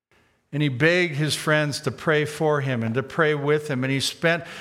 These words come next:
his time in weeping over his weakness and crying out to God for strength. When the day came for them to be executed, they both stood before the executioner. And the man who had been bold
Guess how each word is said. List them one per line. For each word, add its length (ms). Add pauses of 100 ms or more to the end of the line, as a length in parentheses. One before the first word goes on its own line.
(140)
his 260
time 400
in 180
weeping 460
over 240
his 240
weakness 680
and 220
crying 380
out 200
to 100
God 300
for 140
strength. 640 (1300)
When 140
the 80
day 240
came 480
for 120
them 220
to 80
be 180
executed, 680
they 100
both 260
stood 320
before 360
the 180
executioner. 960 (1080)
And 120
the 60
man 300
who 100
had 120
been 180
bold 580